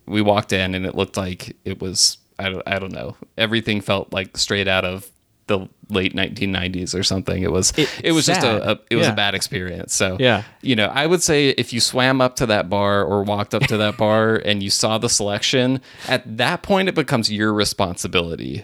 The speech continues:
Speaker 1: okay? Because you
Speaker 2: Well,
Speaker 1: kinda know what you're in for at that point. So what you need to
Speaker 2: Yeah.
Speaker 1: do is you need to order something super simple, super basic, maybe something, and not that those can't be screwed up too, but maybe, you know, just go for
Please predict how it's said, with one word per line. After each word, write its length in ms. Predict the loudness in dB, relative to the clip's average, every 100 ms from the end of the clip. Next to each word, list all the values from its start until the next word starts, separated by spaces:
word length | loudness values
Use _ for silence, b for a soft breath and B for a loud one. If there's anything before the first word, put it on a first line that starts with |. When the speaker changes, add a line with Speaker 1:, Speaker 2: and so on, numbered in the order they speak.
| -6
Speaker 1:
okay? 400 | -2 0 0 0
Because 280 | 0 0 0
you 40 |
Speaker 2:
Well, 80 | 0
Speaker 1:
kinda 280 | 0 0 2
know 280 | 2 2 4
what 240 | 4 2
you're 100 | 0
in 200 | 0 0
for 180 | 2 0
at 80 | 2
that 220 | 0 -2
point. 240 | 0 0 0
So 80 |
what 100 | 2
you 120 | 4 4
need 60 |
to 100 | 4
Speaker 2:
Yeah. 120 | 4 4
Speaker 1:
do 160 | 4
is 160 | 2 2
you 80 | 2
need 120 | 2
to 80 | 2
order 260 | 0 0
something 540 | 0 -2 -2 -2 -2 -6 B B
super 520 | -2 2 2 4 2
simple, 640 | 4 2 2 2 2 -2 b -6
super 460 | 0 2 4 2
basic, 640 | 4 2 2 0 -2 -4 -8 B B B
maybe 340 | 0 4 2
something, 360 | 4 2 0 0
and 340 | 2 2 0 -4 _
not 280 | 0 0 0
that 140 | -2
those 200 | 0 0
can't 180 | -2 -4
be 80 | -6
screwed 240 | -2 0
up 120 | 0
too, 180 | 0 -2
but 140 | 0 2
maybe, 260 | 2 2
you 120 | 0
know, 100 | 2
just 220 | 2 0 2
go 160 | 0
for 340 | 2 0 0